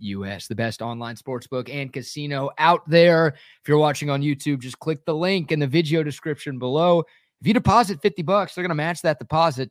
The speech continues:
and you'll be on your way to winning money on the Super Bowl, on college basketball, the N B A, any sport,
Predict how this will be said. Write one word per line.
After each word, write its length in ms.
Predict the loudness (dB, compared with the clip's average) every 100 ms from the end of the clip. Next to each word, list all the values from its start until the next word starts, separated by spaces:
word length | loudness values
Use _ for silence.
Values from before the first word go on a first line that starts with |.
| _ -14
and 300 | -10 -6 -6
you'll 100 | -4
be 120 | -2
on 140 | -2
your 100 | -2
way 200 | -2 -2
to 140 | -4 -8
winning 400 | -6 -6 -6 -8
money 300 | -6 -6 -8 _
on 280 | -14 -12 -12
the 80 | -10
Super 260 | -8 -8
Bowl, 340 | -6 -6 -8 -12
on 400 | -10 -8 -6 -6
college 300 | -6 -4 -4
basketball, 420 | -6 -6 -4 -4
the 160 | -2 -4
N 80 | -4
B 160 | -6
A, 160 | -8 -8
any 160 | -8 -8
sport, 380 | -8 -6 -6